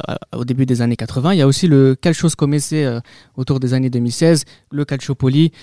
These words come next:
Euh, voilà, quelque part, euh, on a quelque chose, euh, euh, on a quel-, on a, voilà, il y a, il y a ce côté un peu malsain autour de, de l'Italie. Nous, en tant que Français, notamment, on est, on en parle et c'est ça, c'est, c'est, c'est, c'est, c'est, ça, ça salit ce pays et qui est un très grand pays de football.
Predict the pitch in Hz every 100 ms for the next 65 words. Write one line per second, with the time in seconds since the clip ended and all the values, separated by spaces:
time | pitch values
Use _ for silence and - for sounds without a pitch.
0 | - - 120 117 110 110 117 _ - 135
1 | 143 - 151 131 127 127 127 131 135 135
2 | - 151 131 127 123 - - - _ -
3 | 135 127 64 - _ _ 139 139 160 160
4 | 151 147 147 - - 151 156 156 - 202
5 | - 220 240 208 180 202 165 - 185 160
6 | 175 170 147 139 135 _ _ - 147 156
7 | 156 165 180 196 180 165 - 156 165 170
8 | 151 147 160 156 135 127 123 - - _
9 | 131 135 131 147 156 143 131 127 - 131
10 | 147 139 147 139 147 135 143 151 - _
11 | - - 147 - - 180 170 202 220 202
12 | 233 180 160 175 202 - 156 147 - 165
13 | 147 165 143 135 135 139